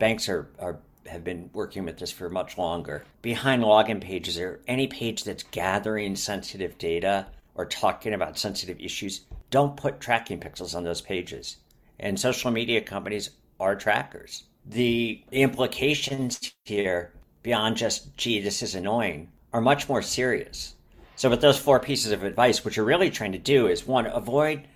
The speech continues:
Magecart style attacks. These are skimmers that,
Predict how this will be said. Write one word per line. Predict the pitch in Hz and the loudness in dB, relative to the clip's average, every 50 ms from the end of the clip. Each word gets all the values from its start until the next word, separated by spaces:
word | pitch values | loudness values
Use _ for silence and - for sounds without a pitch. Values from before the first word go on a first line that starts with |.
| _ _ - - - - | _ _ -20 -20 -16 -10
Magecart | - 107 110 110 110 - - - - 92 85 - - | -4 -2 0 0 0 0 -2 -2 -4 -4 -4 -4 -6
style | - - 85 78 78 80 | -4 -2 -2 -2 -2 -4
attacks. | 78 - - - 80 69 71 - - | -8 -8 -6 -6 -6 -6 -6 -6 -4
These | 135 139 123 - | -2 -2 0 0
are | 110 87 | -2 -4
skimmers | - - - - - - 123 110 92 71 - - - - - - - _ _ - - | -2 -2 -4 -2 -2 -2 -2 0 -2 -4 -6 -8 -10 -10 -10 -12 -14 _ _ -20 -14
that, | - - 107 107 104 101 101 95 95 95 - - | -2 2 4 6 6 8 6 6 4 2 0 -6